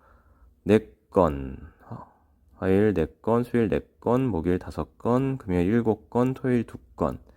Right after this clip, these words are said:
일요일은 쉬었습니다. 보통 일요일은 가족들하고 뭐 외출 나갔다가 늦게 들어오는 게 많고 또 콜도 별로 없잖아요. 그래서 일요일은 뭐 특별하지 않는 한은 주중에 뭐 쉬어가지고 좀,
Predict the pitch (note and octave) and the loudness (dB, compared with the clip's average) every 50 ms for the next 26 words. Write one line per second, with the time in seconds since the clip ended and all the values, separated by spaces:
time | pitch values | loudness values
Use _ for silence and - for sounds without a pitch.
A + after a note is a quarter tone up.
0 | _ _ - - - _ _ _ - A#2 A#2 A#2 A2+ G#2+ G#2 F#2+ F2 - - - | _ _ -20 -20 -20 _ _ _ 2 4 4 6 4 4 2 0 -2 -4 -8 -8
1 | - - A#2+ - - E2 D2+ C#2+ F2 G2 C#3 - _ _ _ _ - - - - | -8 -8 -10 -8 -10 -10 -8 -6 -4 -6 -6 -8 _ _ _ _ -20 -20 -20 -20
2 | - - - - _ - B2+ - - B2 A#2+ A#2 A2 - - - _ _ _ _ | -20 -20 -20 -20 _ 0 2 4 6 6 6 4 2 0 -4 -10 _ _ _ _
3 | _ - C3+ C#3+ D3 C#3+ C#3 C#3+ C3+ B2+ G#2+ F#2 F#2 A2 - - A2+ A2+ G#2+ G2 | _ 0 4 6 6 6 6 6 4 2 0 -2 -4 -4 0 2 2 4 4 4
4 | G#2 G#2 G2+ G2+ G2 F2+ E2+ F2 F2 F2+ F#2 - - - G2+ F#2 F2+ F#2 - - | 4 2 4 4 2 2 2 2 2 0 0 -2 -2 0 0 2 2 0 0 -2
5 | F#2+ F#2+ G2 F2+ F#2 F2+ - - G#2 - G2 - F2+ F2 E2+ E2+ E2 D#2+ D#2+ D#2 | -2 0 0 0 -2 -4 -2 -2 -2 0 0 0 2 2 2 2 2 0 0 -2
6 | D#2+ D2+ D#2 E2 - _ - F#2 F#2+ F#2+ F#2 F2+ F2 F2 E2+ E2 D#2+ - - - | -2 -4 -6 -8 -12 _ -6 -2 0 2 2 2 0 -2 -2 -4 -4 -6 -8 -10
7 | - - - - - - - - - _ - - - - - - A#2 G#2+ F2 E2 | -14 -18 -20 -20 -20 -20 -20 -20 -20 _ -20 -20 -20 -10 -2 2 4 4 4 4
8 | E2 - - A2+ - - A2+ A2 G#2+ - - F#3+ F3 F3 E3+ C3 A2 A2 A2+ F2+ | 2 0 -4 -4 0 2 2 2 2 4 4 4 4 4 2 2 2 4 2 2
9 | - - F#2+ F2 D#2+ D2+ F2+ B2 D#3+ - _ _ _ _ _ _ _ _ _ _ | 2 0 -2 -2 -2 -4 -4 -6 -8 -12 _ _ _ _ _ _ _ _ _ _
10 | _ _ _ _ _ - - F2+ - G#2 G#2+ B2 B2 B2+ A#2+ A2+ A#2 A#2+ A#2+ A#2+ | _ _ _ _ _ -14 -10 -4 0 2 4 4 6 4 4 4 4 2 2 2
11 | A2 F#2 F2 - - - _ - C#3+ C#3 C#3 C3 C3+ A#2 F2+ E2+ F#2 G#2 A#2 A2 | 0 -2 -2 -4 -6 -8 _ -2 0 2 2 2 2 0 2 2 2 2 2 0
12 | G#2 G2+ F2 E2+ G2+ C3+ F3 - _ _ _ _ _ _ _ _ _ - - - | 0 0 0 -2 -2 -4 -6 -8 _ _ _ _ _ _ _ _ _ -18 -8 -4
13 | A2 G#2 C3 C#3 C3 A#2 G#2 F#2 F2+ F#2+ G2 D#2+ D2+ D#2 - _ _ _ _ - | 2 6 6 8 8 6 6 4 2 0 -4 -4 -6 -10 -18 _ _ _ _ -8
14 | - D3 C#3+ C#3+ C3 A#2+ A2 G#2 G#2+ F#2 | -4 0 2 2 2 2 2 0 -2 -6